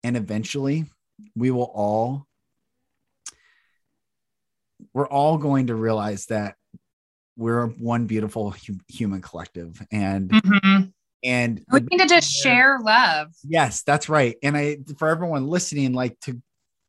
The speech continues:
Speaker 1: connect and align your body right now and to waken up every visceral cell in your body and to move is everything, so that when the time comes,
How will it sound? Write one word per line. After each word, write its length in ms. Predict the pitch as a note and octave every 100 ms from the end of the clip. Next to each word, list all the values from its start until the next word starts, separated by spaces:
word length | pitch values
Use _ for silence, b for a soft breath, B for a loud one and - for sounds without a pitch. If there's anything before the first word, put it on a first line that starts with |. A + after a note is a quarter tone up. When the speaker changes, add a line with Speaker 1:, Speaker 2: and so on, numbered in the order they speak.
| _
Speaker 1:
connect 520 | - D3+ D3+ D#3+ F#3
and 80 | D#3+
align 320 | C#3+ B2 C3 D#3
your 100 | D3
body 320 | A2+ A#2+ C3+
right 160 | C3+ C#3+
now 160 | C#3
and 100 | C#3
to 80 | C3+
waken 480 | A#2+ A2+ D3 D3+ D3
up 160 | C#3 C3+
every 280 | B2+ C3+
visceral 460 | A#2 A#2+ B2+ D3 C3
cell 440 | - - C#3+ C3+
in 80 | C#3+
your 100 | A#2+
body 480 | G#2 A2+ B2+ C3+ C3+
and 180 | A#2 G#2+ b b _
to 80 | C#3
move 400 | B2+ B2 D#3 E3+
is 220 | C#3 A#2+ A#2 -
everything, 640 | B2+ C3 A#2 A#2 A2 G#2+
so 260 | - - C3
that 180 | B2+ A#2
when 460 | B2 D3 F3 F#3+ G3+ _ _ _
the 60 | C3+
time 440 | - - C#3+ D3+ D3+
comes, 680 | - C3+ A#2 G#2 G#2 A2